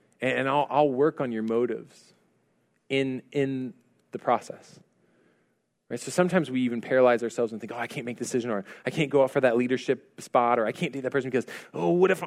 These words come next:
what if I've got the wrong reasons?" Like, and, and, and if that's really the case, if there really is some, some pride or some, some, some muddy, you know, that water's kind of murky,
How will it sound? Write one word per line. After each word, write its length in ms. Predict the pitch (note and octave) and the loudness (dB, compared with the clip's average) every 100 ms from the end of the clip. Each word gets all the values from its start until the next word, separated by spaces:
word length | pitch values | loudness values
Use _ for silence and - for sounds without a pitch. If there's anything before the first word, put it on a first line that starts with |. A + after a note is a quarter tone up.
| - | -8
what 320 | G#3 G#3+ G#3+ | -2 2 4
if 80 | G#3 | 6
I've 140 | G#3 | 8
got 120 | G#3 | 8
the 60 | G#3+ | 8
wrong 160 | G#3+ | 8
reasons?" 400 | G3+ A3 G3+ C#3+ | 8 8 8 6
Like, 120 | C#3 C3+ | 4 4
and, 120 | E3 | 4
and, 260 | D#3 E3+ | 6 4
and 180 | D3+ E3 | 4 4
if 120 | D#3+ | 6
that's 400 | - F3+ F#3+ - | 8 8 8 2
really 240 | D#3 E3+ F#3 | 4 8 10
the 80 | E3+ | 10
case, 180 | G3 | 6
if 80 | E3+ | 6
there 140 | D#3 E3 | 4 6
really 280 | F3 F3 | 10 12
is 160 | F3+ F3 | 10 8
some, 200 | - B2 | 2 -8
some 160 | C3+ B2 | -10 2
pride 240 | D3+ D#3+ | 6 8
or 80 | C#3 | 6
some, 180 | C3 A#2 - - | 2 -8 -10 -8
some, 280 | - C3+ A2+ | -4 -4 -2
some 680 | - C3 B2+ B2 C3 B2+ | -2 -2 -4 -6 -4 0
muddy, 520 | C3 D#3 F3+ F3 D#3+ B2 | 6 8 10 8 4 2
you 120 | C#3+ | 0
know, 140 | C3 C3 | 2 6
that 160 | C3+ | 6
water's 320 | C3 D3+ D#3+ | 8 8 8
kind 160 | - D#3 | 4 2
of 80 | C3+ | 2
murky, 560 | C3 C3+ F3+ F3+ C3+ | 0 4 4 4 2